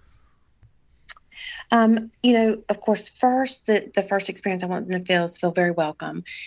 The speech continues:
Second is, of course, you know, whatever they came in for, that got taken care of. But when they leave, I want them to feel as if, "Wow, that was really great.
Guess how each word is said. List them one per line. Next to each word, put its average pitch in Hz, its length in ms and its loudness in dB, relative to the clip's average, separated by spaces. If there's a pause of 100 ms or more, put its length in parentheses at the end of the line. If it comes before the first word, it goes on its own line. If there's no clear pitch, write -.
(160)
Second 202 540 0
is, 190 240 -2
of - 180 -8
course, 196 420 0
you 220 160 2
know, 180 280 2 (180)
whatever 185 420 2
they 175 140 0
came 175 260 -2
in 175 160 0
for, 175 600 0 (320)
that 175 200 4
got 170 160 0
taken 175 240 -6
care 165 300 0
of. 170 180 -8 (320)
But 190 140 2
when 202 140 2
they 196 140 2
leave, 196 640 -2
I 196 120 -4
want 196 340 2
them 233 200 2
to 247 100 0
feel 170 760 0 (440)
as 185 220 0
if, 175 440 2
"Wow, 220 260 2
that 180 160 -4
was 180 160 -6
really 185 200 0
great. 170 520 -2